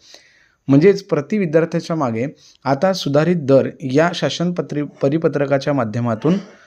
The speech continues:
बदलवण्यात आलेला आहे आणि काय दर असेल हे या ठिकाणी आपण बघणार आहोत.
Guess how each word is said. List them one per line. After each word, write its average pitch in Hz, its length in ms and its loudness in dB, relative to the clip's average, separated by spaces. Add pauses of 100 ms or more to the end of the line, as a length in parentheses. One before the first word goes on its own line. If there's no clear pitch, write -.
(300)
बदलवण्यात 156 500 6
आलेला 131 260 0
आहे 131 420 -4 (140)
आणि 165 120 2
काय 165 280 2
दर 143 220 2 (100)
असेल 131 340 0 (140)
हे 160 80 -2
या 143 120 2
ठिकाणी 120 360 -4
आपण 139 260 -4 (320)
बघणार 127 340 2
आहोत. 104 200 -2